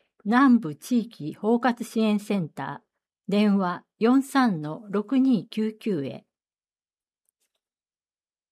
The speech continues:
認知症カフェ、オレンジカフェ。認知症の方と家族、地域の方が語らう集いの場。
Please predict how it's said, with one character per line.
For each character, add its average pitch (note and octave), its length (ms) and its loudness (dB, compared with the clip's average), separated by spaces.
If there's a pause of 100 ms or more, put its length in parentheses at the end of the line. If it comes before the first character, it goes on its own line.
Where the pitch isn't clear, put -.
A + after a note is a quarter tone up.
(340)
認 C#4 300 8
知 C#4+ 140 -2
症 B3+ 280 2
カ A#3+ 160 -2
フ F#3+ 120 -8
ェ、 - 120 -6 (600)
オ F#3+ 100 2
レ A3 140 4
ン G#3 80 2
ジ F#3+ 180 -6
カ F3 140 -10
フ - 140 -14
ェ。 - 100 -16 (960)
認 B3+ 220 10
知 B3+ 140 -4
症 B3 220 4
の A3+ 140 6
方 G#3+ 320 -2
と D3 380 -6
家 B3+ 160 2
族、 G3 440 -4 (180)
地 C#4 240 2
域 A3+ 160 0
の D#3+ 140 -2
方 F#3 300 -4
が D3+ 140 -4
語 E3 200 -10
ら F#3+ 280 0
う - 160 -8
集 G3+ 320 0
い F#3+ 80 2
の E3+ 160 -4
場。 C#3+ 240 -8